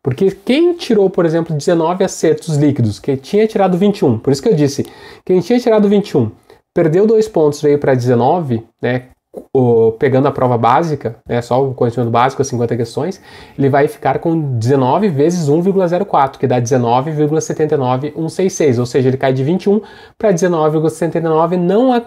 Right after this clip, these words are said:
a consegue, a, os vinte pontos básicos e s-, e é eliminado. Ou seja, se você utilizar o critério em vez de português para os conhecimentos básicos, então todos os que tiraram vinte e um são eliminados do concurso.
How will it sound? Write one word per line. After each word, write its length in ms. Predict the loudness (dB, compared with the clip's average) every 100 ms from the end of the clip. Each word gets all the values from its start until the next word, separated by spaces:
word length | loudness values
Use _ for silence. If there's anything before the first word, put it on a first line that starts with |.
| -8 -6
a 180 | -4
consegue, 680 | -4 -4 -2 2 2 0 -4 -8 -20 -14 -4
a, 420 | 0 0 -2 -4
os 180 | 0 2
vinte 240 | 2 -2
pontos 300 | -2 -2 -2
básicos 580 | 0 2 0 -4 -12 -12 -10
e 100 | -6
s-, 200 | -6 -6 -2
e 80 | 0
é 40 |
eliminado. 440 | 2 0 0 0
Ou 100 | 0
seja, 340 | 0 0 0 -2 -8 -20
se 160 | -4 0
você 300 | 2 2 0
utilizar 360 | 0 0 2
o 60 | 2
critério 360 | 0 0 0 2
em 60 |
vez 180 | 2 0
de 100 | -2
português 680 | 0 -2 0 0 0 0 -8 _ _ -20 _
para 400 | -2 0 0 -4 -4
os 140 | -4 0
conhecimentos 440 | -2 0 -2 0
básicos, 520 | 0 2 2 0 -2
então 340 | -2 -2 -4 -6 _
todos 680 | 0 2 2 2 2 2 2
os 140 | -2
que 140 | -4 -6
tiraram 380 | -2 0 0 -2
vinte 220 | -4 -2
e 60 |
um 140 | -4 -4 -10 -20 -18
são 480 | -14 -2 0 2
eliminados 560 | 2 2 2 2 0 -2
do 120 | -2
concurso. 760 | 0 0 2 2 0 0 -10